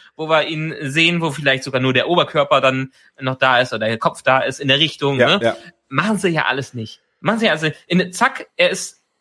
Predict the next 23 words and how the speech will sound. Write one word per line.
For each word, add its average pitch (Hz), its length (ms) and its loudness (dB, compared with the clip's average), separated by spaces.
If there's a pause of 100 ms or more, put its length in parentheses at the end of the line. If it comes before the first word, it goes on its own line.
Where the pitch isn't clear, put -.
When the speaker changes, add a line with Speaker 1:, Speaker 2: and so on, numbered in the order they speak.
(360)
Speaker 1:
und 214 280 2
dann 170 100 2
reden 190 320 2
sie 160 120 0
über 139 260 0
ihn, 117 260 -4
dass 131 200 2
sie 120 80 -8
ihn 131 100 -6
wiederbelebt 117 560 -2
haben 113 280 -2
und 117 140 -10
dass 131 180 -4
in-, 139 160 -8
sie 139 220 -8
Infos 139 280 -8
von 113 140 -8
ihm 113 160 -8
bekommen 113 440 -4 (300)
haben. 110 280 -4 (200)
Und 127 120 -6
das 160 140 -2
war's. 160 400 2